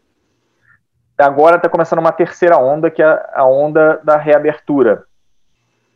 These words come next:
mas que, e aí a gente tá sendo muito procurado, porque,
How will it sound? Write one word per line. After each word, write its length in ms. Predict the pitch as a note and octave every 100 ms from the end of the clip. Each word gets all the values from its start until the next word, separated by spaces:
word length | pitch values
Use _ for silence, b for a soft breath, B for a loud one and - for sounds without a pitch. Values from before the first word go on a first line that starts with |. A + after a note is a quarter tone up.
| -
mas 280 | A#2+ A#2+ A#2+
que, 480 | - C3+ C3 D3 - _ B2
e 40 |
aí 300 | A#2+ A#2+ B2
a 20 |
gente 160 | B2+ C3
tá 120 | C#3
sendo 200 | D3 D3
muito 360 | D3 D#3+ F3 F3
procurado, 760 | F3+ - D3 B2+ B2+ D3 D#3+
porque, 580 | E3+ E3+ - C#3 C3+